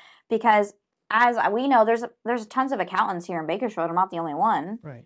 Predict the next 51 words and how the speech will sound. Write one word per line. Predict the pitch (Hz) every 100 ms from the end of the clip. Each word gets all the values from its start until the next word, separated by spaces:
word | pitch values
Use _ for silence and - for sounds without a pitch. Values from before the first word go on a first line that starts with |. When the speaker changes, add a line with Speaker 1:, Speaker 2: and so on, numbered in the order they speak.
| _
Speaker 1:
But | -
I | 262
might | 240 233
be | 240 233
the | 226
only | 214 202
one | 196 196
that | 185 - -
resonates | 190 190 190 175 170
with | 175 175
you | 165 165 202
or | 175
that | 175 190
you | 190
feel | 202 180
comfortable | - 180 185 185 170
enough | 170 175
to | -
open | 180 175 165
up | 196 -
to, | - 165 175
which | 180 170
can | - 180
help | 208 233 226
you | 156
in | 147
your | 180
situation. | - 170 - - 180 180 - - _ - - -
Or | 196 185 190
versus | 202 202 208 196 - _ -
maybe | 190 175
my | 196 190
other | 196 208
partner | 208 277 - 196
has | 196 185 185
different | 196 185 180 175 175
experiences | 180 - 185 180 175 185 190
and | 175
I | 175
can | 190 175
refer | 175 170 165 160
you | 175
to | 170
another | 175 170 170
C | 170 180
P | 180 240
A |
firm | 269 208 202
because | 196 180 180
they | 180 190
might | 226 180